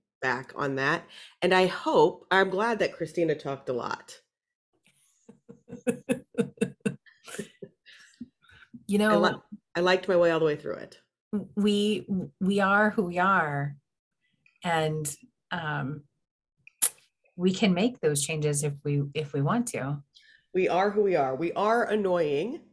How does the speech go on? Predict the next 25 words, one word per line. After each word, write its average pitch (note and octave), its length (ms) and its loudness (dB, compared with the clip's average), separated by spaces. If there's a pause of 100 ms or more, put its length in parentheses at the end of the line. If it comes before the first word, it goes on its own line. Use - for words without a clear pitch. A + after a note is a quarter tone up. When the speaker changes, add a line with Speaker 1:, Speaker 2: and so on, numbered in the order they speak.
(120)
Speaker 2:
<laughs> D#4 260 2
Speaker 1:
and C#4 180 6
Speaker 2:
We B3+ 140 4
Speaker 1:
we A#3 180 0
can C4 220 -4
change D4 380 2
that. B2+ 460 -4
Speaker 2:
No, A3+ 220 6
no, C4+ 100 4
no. G3 340 6
We G#3+ 320 4
are F3+ 180 4
disruptive D3 1000 -4 (380)
and C#3+ 280 -2
funny F3 520 -2
as D3+ 140 0
fuck. - 340 -10 (800)
Speaker 1:
Well, - 340 -2 (320)
those B3+ 360 6
<laughs> - 20 -6
likes F#3 380 4
were D#3+ 120 2
not D3 300 -4
funny. - 340 -8 (260)
I, F#3+ 380 6